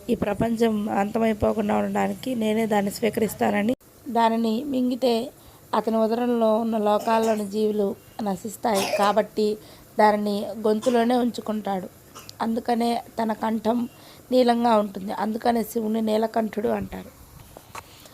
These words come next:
తర్వాత ధన్వంతరి అమృత కలశాన్ని తీసుకొని పైకి వస్తాడు. ఇప్పుడు దేవతల, రాక్షసులు ఇద్దరు యుద్ధం చేసుకుంటుండగా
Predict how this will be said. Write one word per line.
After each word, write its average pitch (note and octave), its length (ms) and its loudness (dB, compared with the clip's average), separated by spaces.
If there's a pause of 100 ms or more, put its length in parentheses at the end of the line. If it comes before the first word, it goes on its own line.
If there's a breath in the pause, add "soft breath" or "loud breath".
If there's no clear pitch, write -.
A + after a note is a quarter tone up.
(200 loud breath)
తర్వాత A3+ 640 0 (160)
ధన్వంతరి A3 840 0 (340)
అమృత A#3 320 -4
కలశాన్ని A#3 500 -2
తీసుకొని A3+ 500 -6 (380 loud breath)
పైకి G#3+ 220 -2
వస్తాడు. G3 520 -2 (560 loud breath)
ఇప్పుడు A3 440 0 (300)
దేవతల, A3+ 720 2
రాక్షసులు A#3+ 500 -6
ఇద్దరు A#3 260 -4
యుద్ధం A3 360 -2
చేసుకుంటుండగా A3 920 -4